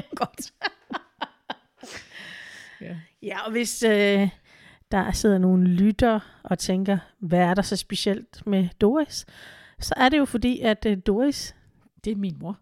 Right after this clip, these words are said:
Speaker 1: Det er din mor, ja.
Speaker 2: Det er min mor simpelthen. Ja.
Speaker 1: Så, øh,
Speaker 2: Og jeg havde heller ikke eksem, tror jeg, da jeg blev født.
Speaker 1: <laughs>
Speaker 2: Men det kan vi jo høre.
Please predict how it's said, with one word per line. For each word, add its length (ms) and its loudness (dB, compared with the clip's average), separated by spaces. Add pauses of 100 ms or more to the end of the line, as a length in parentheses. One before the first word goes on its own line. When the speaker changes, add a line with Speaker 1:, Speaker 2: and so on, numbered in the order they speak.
(120)
Speaker 1:
Det 100 4
er 40 6
din 200 4
mor, 180 0
ja. 120 -2
Speaker 2:
Det 60 -4
er 60 -6
min 220 -10
mor 160 -12
simpelthen. 380 -14 (1160)
Ja. 60 -20 (200)
Speaker 1:
Så, 300 -2 (160)
øh, 380 2 (600)
Speaker 2:
Og 80 -14
jeg 80 -8
havde 120 -6
heller 180 -10
ikke 140 -18
eksem, 320 -18
tror 160 -20
jeg, 100 -20 (520)
da 60 -20
jeg 100 -20
blev 120 -14
født. 260 -10 (420)
Speaker 1:
<laughs> 400 -8
Speaker 2:
Men 120 -8
det 100 -2
kan 160 -4
vi 60 0
jo 100 2
høre. 240 -4